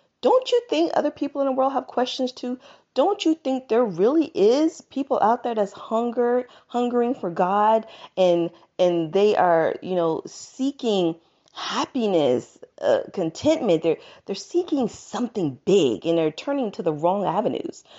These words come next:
They're turning to the wrong things. You now know what can bring those things, and that is God. That is Jesus Christ, our Lord and Savior. That is the Holy Spirit, my friends." So that is what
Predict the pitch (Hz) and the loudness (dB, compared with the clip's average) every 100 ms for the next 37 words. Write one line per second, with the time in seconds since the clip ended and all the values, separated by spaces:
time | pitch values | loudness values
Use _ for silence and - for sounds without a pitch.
0 | - - 165 - 254 233 190 156 170 190 | -16 -10 -8 -2 -2 -2 -4 -2 -2 -2
1 | 175 _ 220 254 143 - - _ _ - | -4 _ 0 0 -2 -8 -14 _ _ -14
2 | 156 175 294 254 185 208 196 160 175 185 | -4 2 2 4 2 2 2 2 2 2
3 | 147 165 175 175 170 165 180 165 147 - | 0 0 -2 -2 -6 -4 -4 -4 -6 -8
4 | 151 143 151 - 139 - 156 - 170 180 | -10 -10 -12 -14 -14 -12 -12 -12 -16 -16
5 | - - 175 175 - _ _ _ _ _ | -18 -18 -18 -18 -20 _ _ _ _ _
6 | - 185 190 - 170 170 190 190 185 - | -12 -8 -6 -4 -6 -6 -10 -10 -10 -10
7 | 180 180 170 151 165 180 170 - - 165 | -10 -10 -10 -6 -4 -4 -6 -10 -12 -8
8 | 185 190 190 208 - _ _ - 196 170 | -8 -4 -6 -6 -14 _ _ -20 -14 -14
9 | - - 185 185 190 - - - - 156 | -16 -12 -10 -6 -8 -10 -18 -20 -12 -8
10 | 156 - - _ - 90 - - 50 - | -8 -8 -18 _ -14 -14 -14 -16 -16 -18
11 | - - _ - _ - - 233 208 190 | -20 -20 _ -20 _ -12 0 4 6 6
12 | 185 - _ _ _ _ 233 233 269 - | 2 -4 _ _ _ _ 4 6 6 4
13 | 202 180 185 165 - | 0 2 4 4 2